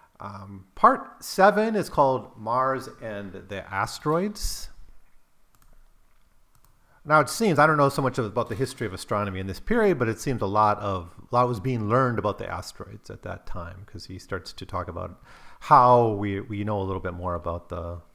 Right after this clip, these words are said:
the nature of the asteroids, and we're able to identify a few more of them and give them names. Um, part eight is about, uh, Jupiter and Saturn, so it's the, the outer planets.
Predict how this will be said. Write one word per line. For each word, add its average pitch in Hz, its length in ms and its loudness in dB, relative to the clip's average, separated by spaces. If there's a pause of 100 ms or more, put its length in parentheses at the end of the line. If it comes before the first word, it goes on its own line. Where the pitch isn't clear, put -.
(420)
the 92 280 -8
nature 175 320 0
of 139 60 2
the 131 80 0
asteroids, 127 540 2
and 104 80 -4
we're 90 80 -4
able 87 120 -8
to 87 100 -8
identify 101 560 -4
a 90 60 -6
few 95 200 -10
more 87 180 -6
of 85 80 -6
them 85 140 -10
and 85 100 -12
give 82 120 -12
them 85 180 -12
names. 85 500 -14 (640)
Um, 90 380 -12
part 240 260 6
eight 170 260 0
is 139 120 0
about, 101 480 0 (120)
uh, 98 120 -10
Jupiter 123 680 -2 (120)
and 101 260 -6
Saturn, 160 640 -6 (120)
so 90 360 -12
it's - 200 -16
the, 92 300 -14
the 98 180 -10
outer 113 220 -6
planets. 190 560 -6